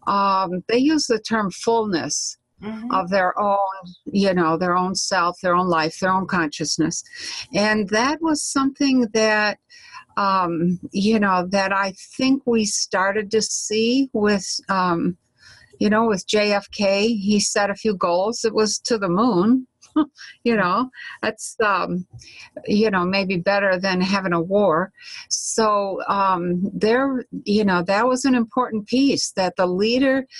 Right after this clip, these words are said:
Speaker 1: most, they said most of the leaders that are gonna arise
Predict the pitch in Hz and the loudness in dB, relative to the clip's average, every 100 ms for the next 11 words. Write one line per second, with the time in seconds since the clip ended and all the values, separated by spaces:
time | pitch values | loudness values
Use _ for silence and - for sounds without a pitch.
0 | - - 190 220 302 - - 202 202 302 | -10 0 2 4 0 -4 -4 -2 -2 -2
1 | 320 165 185 254 330 320 226 208 196 254 | -2 0 0 0 0 -2 -2 -2 0 2
2 | 285 170 160 - 185 185 185 202 208 185 | 2 0 -2 -2 0 0 0 0 0 0
3 | 180 196 254 302 190 151 - | 0 0 0 0 -2 -4 -6